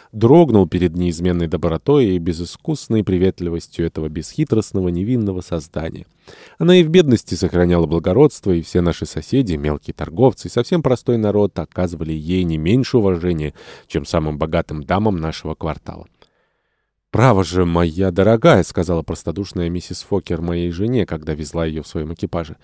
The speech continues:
«все, по-моему, считают, что хозяйка этого выезда вы, а я ваша служанка». Все домовладелицы, у которых мы квартировали, обожали мою жену.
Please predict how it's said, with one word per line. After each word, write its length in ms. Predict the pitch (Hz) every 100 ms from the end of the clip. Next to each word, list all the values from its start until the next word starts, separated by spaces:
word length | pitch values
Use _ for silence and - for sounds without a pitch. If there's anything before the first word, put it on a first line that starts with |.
| _ _ - -
«все, 320 | - - 98
по-моему, 320 | 101 101 101
считают, 480 | - - - 92 107
что 160 | -
хозяйка 540 | 104 90 78 92 113 104
этого 240 | 110 95
выезда 400 | 87 113 123 120
вы, 400 | 113 104 151 175 - -
а 100 | 123
я 200 | 107 98
ваша 280 | 92 107 127
служанка». 640 | - 143 92 78 80 95 87 _ _ _ _ _ _ _
Все 340 | - - 90
домовладелицы, 1040 | 78 76 76 76 76 78 90 82 - - 80
у 80 |
которых 460 | - 85 92 85 85
мы 180 | 85 85
квартировали, 720 | - 85 - 82 80 113 107
обожали 640 | 90 87 98 101 104 160 143
мою 220 | 110 90
жену. 300 | 80 80